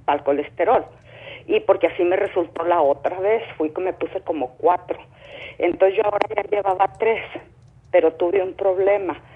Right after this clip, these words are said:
Empecé a orinar, pero demasiadísimo amarillo, y, y no me daban muchas ganas de ir. Total, para no hacerle largo, me fui al hospital y les dije que llevaba una fuerte infección de orina.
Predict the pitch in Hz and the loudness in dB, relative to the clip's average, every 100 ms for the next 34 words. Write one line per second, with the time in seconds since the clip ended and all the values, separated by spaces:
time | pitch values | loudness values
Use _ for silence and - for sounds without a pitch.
0 | - - - 180 196 - 185 190 190 190 | -18 -16 -4 0 2 2 0 4 4 4
1 | 208 202 196 202 208 - - - 202 180 | 2 0 0 0 -2 -6 -16 2 6 8
2 | 165 160 156 147 - 175 151 156 151 - | 6 4 0 -2 -6 -2 -2 -2 -8 -12
3 | 220 - - 277 240 339 330 330 165 165 | -16 -12 -2 0 0 0 0 0 0 2
4 | 254 - - - - - - - 196 196 | 2 2 -14 -20 -18 -18 -8 -2 2 4
5 | 196 196 190 190 190 - 196 185 190 180 | 4 4 4 4 2 2 2 4 4 2
6 | 180 190 185 180 170 175 160 165 156 151 | 0 -2 -4 -4 -4 -2 -2 -2 0 2
7 | 208 202 - - - 214 220 220 202 - | 4 2 2 0 4 2 2 0 0 -2
8 | 208 214 202 170 165 175 190 269 - - | 0 2 2 2 2 2 4 2 2 -16
9 | - - - 190 - 208 381 - - 202 | -18 -12 -2 0 2 2 2 -2 -6 -6
10 | - 196 202 156 165 165 180 196 190 175 | 0 2 2 2 2 0 -2 -4 -2 0
11 | 165 165 175 180 - 165 - 170 156 - | 0 0 -2 -4 -4 -4 -4 -6 -6 -12
12 | - 294 156 165 202 180 156 | -4 -2 2 2 2 -2 -4